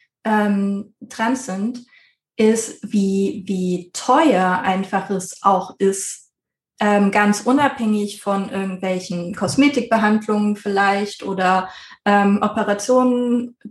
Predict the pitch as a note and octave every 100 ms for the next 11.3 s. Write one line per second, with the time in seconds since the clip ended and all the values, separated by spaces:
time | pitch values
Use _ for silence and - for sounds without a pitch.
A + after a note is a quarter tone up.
0 | _ - G#3+ G#3+ G#3+ G#3 G#3+ G#3 G#3 G#3
1 | G#3 G3 G3 G#3+ A#3 - A#3 A#3 A#3+ B3
2 | - - - A3+ A3 B3 - A3+ G#3+ G3+
3 | G3 F#3 F#3 F3+ F3+ G#3 G#3+ D4 - F3+
4 | F#3 - A3+ - - - - B3+ A3 _
5 | _ _ _ - G3+ G3 G3 F#3+ - -
6 | - A3+ A3+ - G3+ G3 F#3 F#3+ F#3+ G3
7 | F#3 F#3 - F3+ F3 F#3 F3+ - G3+ G3
8 | G#3 G3 - - A3 G#3+ - A3 G3+ G3
9 | - - G#3+ G#3+ G#3 G#3 G3+ G#3 G3 -
10 | - - A#3+ B3 A3+ G#3 G3+ G3+ F#3+ G3+
11 | G3+ G#3